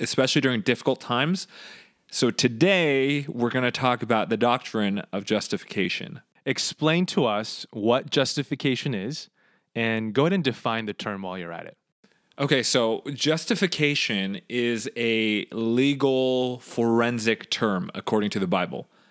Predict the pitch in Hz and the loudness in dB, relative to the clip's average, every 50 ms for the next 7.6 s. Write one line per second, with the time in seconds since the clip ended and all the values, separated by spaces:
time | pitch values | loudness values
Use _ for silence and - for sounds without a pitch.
0 | _ _ - 131 131 123 120 113 - 139 - 113 - 113 113 - _ - 113 113 | _ _ 2 2 2 2 0 0 -2 -2 -4 -4 -6 -6 -8 -8 _ -4 -2 0
1 | 117 113 - - - - - - 107 92 - 120 107 95 85 80 - - - _ | 0 0 -2 -4 -12 -10 -8 -8 -8 -4 0 0 2 2 0 -2 -4 -8 -12 _
2 | - - - - - - - - - - 135 127 131 135 147 160 165 - - 196 | -20 -20 -20 -20 -20 -20 -20 -8 -2 0 2 2 4 2 2 0 0 2 2 2
3 | 202 - 175 180 170 143 120 127 135 120 113 110 107 101 117 131 151 165 - - | 2 2 4 4 4 2 2 0 -2 0 0 -2 0 2 4 4 4 4 2 0
4 | 165 - - - 107 101 101 101 104 104 98 104 - - 117 110 101 104 117 120 | -2 -2 0 0 2 2 2 2 0 0 -2 -4 -4 -2 -2 -2 0 2 2 2
5 | 117 110 101 110 120 - 135 165 170 - 180 151 131 120 113 107 98 92 - - | 2 2 0 0 -2 0 0 -2 -2 0 -2 -2 2 2 2 2 2 -2 -2 -2
6 | 113 110 110 107 110 107 101 - - _ _ _ _ _ _ - 117 - - - | -2 0 0 -2 -4 -6 -6 -8 -12 _ _ _ _ _ _ -4 -4 -2 -4 -6
7 | - - - 117 120 120 123 120 120 120 120 113 | -8 -4 -2 0 2 2 2 2 2 0 0 0